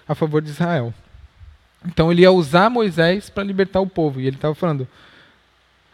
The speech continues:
"Vou libertar o povo do Egito e vou acabar,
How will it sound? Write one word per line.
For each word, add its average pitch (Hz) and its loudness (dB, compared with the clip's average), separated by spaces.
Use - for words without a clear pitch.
"Vou 135 0
libertar 170 2
o 151 0
povo 143 -6
do 147 -4
Egito 143 -6
e 185 -6
vou 160 -2
acabar, 160 0